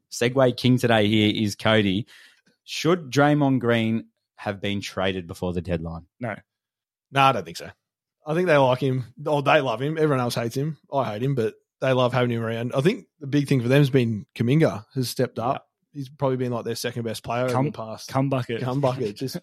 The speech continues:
Speaker 1: <laughs> The greatest nickname in sport.
Speaker 3: <laughs> Yeah, I was pretty happy when I dropped him and Thorny picked him up in fantasy, and now he's
Speaker 2: I,
Speaker 3: turned it up,
Speaker 2: I had him
Speaker 3: so.
Speaker 2: at the start of the year, and I dropped him.
Speaker 3: Anyway,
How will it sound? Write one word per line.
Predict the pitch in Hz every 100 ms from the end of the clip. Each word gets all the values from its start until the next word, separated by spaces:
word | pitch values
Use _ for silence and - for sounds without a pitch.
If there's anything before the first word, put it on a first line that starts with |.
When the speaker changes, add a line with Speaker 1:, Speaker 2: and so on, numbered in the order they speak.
| -
Speaker 1:
<laughs> | - -
The | 151
greatest | 156 170 147 131
nickname | 131 135 120 120
in | 117
sport. | - 139 107 220 -
Speaker 3:
<laughs> | 208 - 156
Yeah, | 147 123 - 147
I |
was | 147 147
pretty | - 160
happy | 147 143 147
when | 139
I | 135
dropped | 143 143 147
him | 143
and | 131 127 123
Thorny | 151 143 139
picked | 143
him | 139
up | 139 147
in | 135
fantasy, | 156 165 170 190 165
and | 151
now | 156 156
he's | 147
Speaker 2:
I, | 139
Speaker 3:
turned | 160
it | 156
up, | 165
Speaker 2:
I | 160
had | 170
him | 151
Speaker 3:
so. |
Speaker 2:
at | 139
the | 139
start | 160 151
of | 147
the | 123
year, | 117 113 _ -
and | 131
I | 127
dropped | 123 127 131
him. | 123 120 _ _ _ _ - - - -
Speaker 3:
Anyway, | 120 104